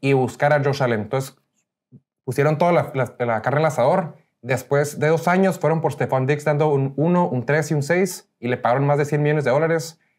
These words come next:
Acaban de firmar a Von Miller por ciento veinte millones de dólares, eh, eh, por seis años. Entonces, Buffalo, los gerentes generales,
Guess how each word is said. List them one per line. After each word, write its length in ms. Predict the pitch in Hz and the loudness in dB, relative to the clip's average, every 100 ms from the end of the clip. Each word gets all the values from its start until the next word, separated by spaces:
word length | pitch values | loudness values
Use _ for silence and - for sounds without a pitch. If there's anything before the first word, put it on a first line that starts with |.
| _ | _
Acaban 360 | - - 139 160 | -14 -6 0 2
de 80 | 160 | 2
firmar 320 | 147 123 127 | 0 0 2
a 60 | 143 | 2
Von 160 | 147 | 2
Miller 240 | 143 156 147 | 2 0 0
por 300 | 120 113 - | -2 -2 -4
ciento 240 | 127 131 | -2 0
veinte 180 | 139 147 | 0 0
millones 240 | 127 117 | 0 0
de 60 | 117 | 0
dólares, 500 | 120 143 143 - - | 2 0 -2 -6 -12
eh, 340 | 113 107 101 104 | -6 -6 -6 -8
eh, 200 | 113 110 | -8 -6
por 120 | 107 113 | -6 -4
seis 200 | 131 131 | -2 0
años. 380 | 165 175 - - _ _ | 0 0 -4 -10 _ _
Entonces, 400 | 120 127 120 156 | -6 -4 -2 0
Buffalo, 400 | 156 170 180 175 | 0 0 2 2
los 140 | 135 | -2
gerentes 260 | 135 117 143 | -6 -6 -4
generales, 560 | 143 110 120 143 143 | 0 0 0 -4 -6